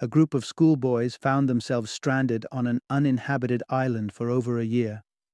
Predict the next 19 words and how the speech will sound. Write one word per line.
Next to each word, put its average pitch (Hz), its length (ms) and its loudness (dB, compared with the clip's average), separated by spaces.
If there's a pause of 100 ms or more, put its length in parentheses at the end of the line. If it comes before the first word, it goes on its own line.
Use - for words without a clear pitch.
(520)
Far 170 360 0
from 156 200 0
descending 147 500 0
into 135 200 0
savagery, 117 600 -4 (580)
these 143 200 2
children 135 440 0
cooperated, 117 720 -4 (460)
made 131 280 2
communal 139 460 4
decisions 135 600 0
to 127 120 0
avoid 131 380 0
conflict, 131 580 -2 (500)
and 123 200 0
maintained 139 600 2 (100)
a 139 100 -6
fire 120 520 -2
together, 107 440 -6